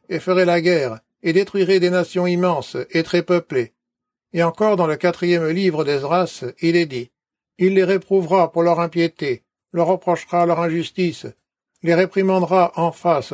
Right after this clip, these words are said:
pour leur trahison. Et lorsqu'il les aura admonestés, il les détruira. » Et dans Enoch, il est dit, « Il arrivera en ces jours qu'aucun ne sera sauvé, ni par l'or, ni par l'argent. Personne ne pourra échapper.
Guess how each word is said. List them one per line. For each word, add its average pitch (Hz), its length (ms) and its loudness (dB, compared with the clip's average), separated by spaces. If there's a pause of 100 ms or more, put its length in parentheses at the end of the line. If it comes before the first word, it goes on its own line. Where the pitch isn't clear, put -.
(120)
pour 160 160 0
leur 160 160 2
trahison. 156 580 -4 (540)
Et 165 80 0
lorsqu'il 185 380 0
les 170 180 2
aura 156 260 2
admonestés, 165 800 -2 (200)
il 170 160 2
les 165 120 2
détruira. » 160 600 -2 (440)
Et 165 120 2
dans 196 160 2
Enoch, 190 420 2
il 170 280 2
est 170 100 2
dit, « 135 300 -8 (380)
Il 165 120 0
arrivera 190 460 2
en 208 80 0
ces 170 220 -2
jours 156 400 -2 (140)
qu'aucun 190 400 0
ne 175 100 0
sera 170 300 0
sauvé, 151 460 -2 (240)
ni 202 160 0
par 180 240 2
l'or, 160 400 2 (160)
ni 180 140 0
par 170 220 4
l'argent. 156 480 -2 (320)
Personne 185 460 0
ne 165 80 0
pourra 160 320 0
échapper. 147 540 -6